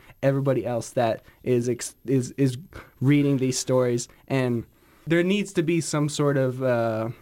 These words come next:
attempt or, like, motivation from them to go out and see it. There's a,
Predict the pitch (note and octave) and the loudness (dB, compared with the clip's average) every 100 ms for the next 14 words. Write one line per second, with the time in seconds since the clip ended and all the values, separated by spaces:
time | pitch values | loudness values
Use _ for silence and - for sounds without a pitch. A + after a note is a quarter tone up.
0 | - C3 D3 - D3+ C3+ - B2 B2 B2 | -6 -2 -2 -2 -2 -2 -2 -2 0 2
1 | C#3 C#3 C3+ B2 C3 B2+ A#2+ A2+ B2 A2+ | 2 2 0 0 0 0 -2 -2 -2 -2
2 | A2+ B2 A2 G#2+ - - C3 C#3 - C3+ | 0 -2 -2 -6 -10 -4 0 0 0 -2
3 | B2 B2 - C#3+ C3 A2+ - _ _ _ | -2 -4 -2 0 0 -2 -12 _ _ _
4 | - D3 - D3 D#3+ C#3+ D#3+ D3 | -2 -2 -2 -2 0 0 0 0